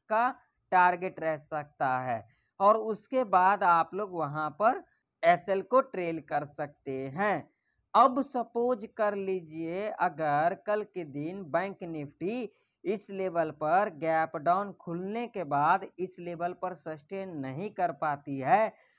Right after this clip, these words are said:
जो कि लेवल है बयालीस हजार एक सौ चौदह का, और इस लेवल को यहाँ पर ब्रेकआउट कर देती है, तो ऐसे कंडीशन में आप लोगों को यहाँ पर इमीडिएट कॉल नहीं बाय करना है।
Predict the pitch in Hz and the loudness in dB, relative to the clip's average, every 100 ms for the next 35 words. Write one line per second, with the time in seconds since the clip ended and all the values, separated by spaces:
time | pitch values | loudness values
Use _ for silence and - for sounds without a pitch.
0 | _ 143 143 185 190 175 175 175 202 165 | _ -6 -4 -4 -6 -6 -6 -2 -2 0
1 | 156 196 196 160 151 160 180 190 170 139 | 0 0 0 -2 0 -2 -2 -6 -8 -6
2 | 143 170 180 - 175 - - 160 143 185 | -2 -2 -4 -8 -12 -12 -12 -12 -6 -2
3 | 190 185 196 - 160 208 226 - _ _ | 0 2 0 0 4 4 4 0 _ _
4 | _ - 175 214 202 208 202 185 180 208 | _ 0 2 2 -4 -4 -2 -2 -4 -6
5 | 196 156 143 160 - 196 151 156 151 180 | -4 -4 -4 -6 -2 -4 -2 -8 2 2
6 | 196 - 180 151 156 151 156 143 143 220 | 2 -2 -6 -4 -10 -10 -12 -4 2 2
7 | 139 - _ _ _ 202 214 196 180 - | 2 -4 _ _ _ 2 4 4 0 -6
8 | 240 240 190 180 180 - 156 143 175 247 | -6 -4 -6 -6 -8 -8 -8 -6 -4 -4
9 | 233 _ _ _ 147 180 214 214 196 175 | -6 _ _ _ 2 4 4 -2 -6 -6
10 | 180 202 202 147 135 147 143 - 226 254 | -6 -6 -6 -6 -6 -8 -4 4 6 4
11 | - 156 165 165 170 151 196 208 _ 180 | -2 -8 -6 -6 -8 -6 -6 -8 _ 0
12 | 175 180 175 147 135 127 214 214 220 220 | 2 2 -2 -8 -8 -8 -6 -2 -2 -2
13 | 208 208 196 190 185 160 151 135 | -4 -6 -6 -6 -6 -2 -4 -4